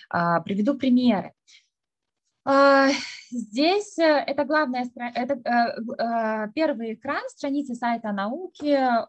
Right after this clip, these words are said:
Оксфорда. А, и здесь что мы видим? Мы видим описание в одном предложении, да, в котором, а, ука-, описывается научное сообщество, научные коллаборации, научная корпоративная культура.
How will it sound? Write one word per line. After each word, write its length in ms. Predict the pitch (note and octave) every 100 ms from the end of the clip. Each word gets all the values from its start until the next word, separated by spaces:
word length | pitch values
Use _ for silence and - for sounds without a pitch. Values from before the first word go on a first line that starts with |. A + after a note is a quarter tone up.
| -
Оксфорда. 800 | A3 G3+ - E3 D3+ - - - _ - - - - -
А, 420 | G3 G3 F#3+ F#3+
и 140 | A#3 A#3+
здесь 240 | C#4+ D#4+
что 200 | - D4
мы 200 | B3 B3
видим? 440 | A3+ G#3 F3 D#3+ - _ _ _ _ _ _
Мы 160 | G#3+ A#3+
видим 400 | A#3+ C#4 B3+ A#3
описание 640 | - G#3 A#3 C4 B3+ A#3+
в 60 | G#3
одном 260 | G3 A3 G#3
предложении, 920 | F#3+ F3+ F3+ F3+ A#3 G4+ A4+ F#4 C4+
да, 240 | G#3+ D4
в 60 | E4+
котором, 600 | G#3 G#3 B3 C#4+ C4 A#3
а, 720 | - G#3 G#3 G3+ G3 F#3+ - _ -
ука-, 520 | G#3 - B3 - G#3
описывается 500 | G#3 C4+ A#3 G3+ G#3
научное 460 | G3+ A#3 A#3+ G#3 F#3+
сообщество, 640 | F#3+ G3+ G4+ - G4+ D#4
научные 480 | C4+ A3+ A#3+ - G3
коллаборации, 760 | F3+ F3+ F3 F#3 G#3 F#4 - C#4
научная 440 | G#3+ A3 A#3 G3+
корпоративная 640 | G3 F3+ F3 E3+ F#3 F#3 F3
культура. 500 | F3+ F3 E3+ D#3 -